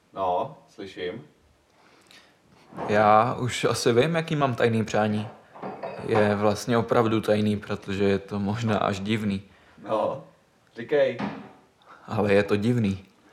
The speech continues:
Speaker 1: Mně to nevadí.
Speaker 2: Udělat radost mámě.
Speaker 1: Aha.
Speaker 2: Jakože hroznou, obrovskou, úplně světovou radost.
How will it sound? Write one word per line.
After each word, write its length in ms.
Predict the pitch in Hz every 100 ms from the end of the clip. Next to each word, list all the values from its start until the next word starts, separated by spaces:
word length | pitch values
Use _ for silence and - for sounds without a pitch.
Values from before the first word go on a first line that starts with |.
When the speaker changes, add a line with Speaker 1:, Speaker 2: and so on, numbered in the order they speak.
| _ - _ _
Speaker 1:
Mně 100 | 92
to 140 | 87 107
nevadí. 580 | 95 110 101 95 87 80 - _ _ _ _ _ - - - - - - - - - - - -
Speaker 2:
Udělat 360 | 113 123 139 139
radost 300 | 143 147 -
mámě. 420 | 151 156 139 113 - - - - - - - - - -
Speaker 1:
Aha. 420 | - - 78 - - - - - - -
Speaker 2:
Jakože 320 | 110 - 123
hroznou, 720 | 131 120 127 147 151 113 110 98 - -
obrovskou, 640 | 110 107 160 160 - 120 131
úplně 280 | 131 127
světovou 640 | 120 165 156 - 170 160 131
radost. 520 | 117 104 104 -